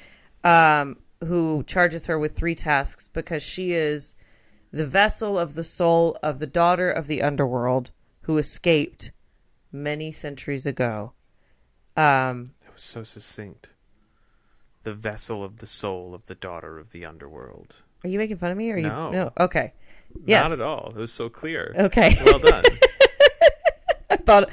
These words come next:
Speaker 1: I love this movie so much. Um, and she has to complete the three tasks.
Speaker 2: Yes.
Speaker 1: Very, it's a fairy tale.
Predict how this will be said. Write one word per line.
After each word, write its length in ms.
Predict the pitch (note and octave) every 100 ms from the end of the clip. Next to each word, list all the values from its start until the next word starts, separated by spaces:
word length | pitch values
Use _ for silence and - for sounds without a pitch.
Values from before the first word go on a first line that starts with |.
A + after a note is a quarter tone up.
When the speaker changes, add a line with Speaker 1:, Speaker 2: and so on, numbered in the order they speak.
| - - -
Speaker 1:
I 100 | G3+
love 260 | G#3 G#3
this 180 | F#3 A3+
movie 380 | G3+ F3 F3+ F3
so 720 | E3+ - E3+ D#3+ D#3+ D#3+ D#3+ - _ _ -
much. 420 | C#3 C#3 - - - - - _ _ -
Um, 560 | F3 E3+ D#3+ D3+ D3 - _ _ -
and 120 | F#3
she 120 | -
has 180 | F3+ F3
to 60 | F#3
complete 340 | F#3+ F#3 F3+
the 80 | F3+
three 220 | - F3
tasks. 680 | F3+ D3+ C3+ C3+ - - - _ -
Speaker 2:
Yes. 380 | G2+ - - -
Speaker 1:
Very, 240 | G3 G3 -
it's 160 | F#3+ -
a 60 |
fairy 320 | - F3 E3+
tale. 420 | E3+ F3+ E3+ E3+